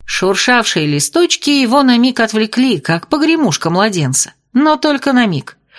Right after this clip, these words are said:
Он обиделся на неласковый приём, зашипел и сердито разинул пасть на архимага. Между клыков заклубился смертоносный дымок.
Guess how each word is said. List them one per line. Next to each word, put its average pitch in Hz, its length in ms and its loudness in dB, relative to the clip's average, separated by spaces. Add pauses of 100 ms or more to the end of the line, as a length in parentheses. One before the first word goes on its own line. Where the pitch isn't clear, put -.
(220)
Он 208 300 2
обиделся 165 560 0
на 175 80 0
неласковый 175 580 0
приём, 208 480 0
зашипел 165 580 0
и 165 240 -4
сердито 165 720 -2
разинул 156 500 0
пасть 196 320 -2
на 170 120 0
архимага. 156 720 -4 (480)
Между 160 480 0
клыков 175 640 -2
заклубился 196 720 0
смертоносный 170 760 -2
дымок. 208 440 -2